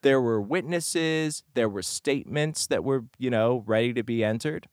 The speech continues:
And the F B I just didn't have anyone assigned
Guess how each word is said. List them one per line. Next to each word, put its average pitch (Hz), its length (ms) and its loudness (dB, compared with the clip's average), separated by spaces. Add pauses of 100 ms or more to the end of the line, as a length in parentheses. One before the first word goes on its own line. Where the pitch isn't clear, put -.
(680)
And 113 200 0
the - 120 -8
F 120 220 0
B 120 160 -4
I 110 400 0 (300)
just 175 580 2 (1400)
didn't 160 260 -4
have 165 240 0
anyone 165 340 0
assigned 143 720 0